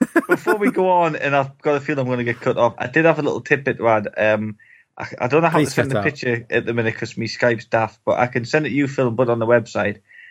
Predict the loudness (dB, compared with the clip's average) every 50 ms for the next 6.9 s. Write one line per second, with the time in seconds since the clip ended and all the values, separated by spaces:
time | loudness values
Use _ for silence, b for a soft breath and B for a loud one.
0 | B B B -4 0 2 2 4 4 4 4 2 2 -2 0 2 2 4 6 4
1 | 4 4 2 0 -4 -4 -2 0 2 2 2 0 -2 -6 -4 -4 -4 -4 -4 -4
2 | -6 -6 -4 -4 -4 -2 0 2 4 2 2 0 -4 -4 -2 -2 -2 -2 -2 -2
3 | -2 -2 -2 -4 -4 -6 -8 _ _ _ -10 -10 -6 -2 0 2 2 2 2 0
4 | -2 -4 -6 b b b b b b b b _ _ _ _ _ _ _ _ _
5 | _ _ _ _ _ _ _ _ _ _ _ _ _ _ _ _ _ _ _ _
6 | _ _ _ _ _ _ _ _ 0 2 2 4 4 4 6 6 4 2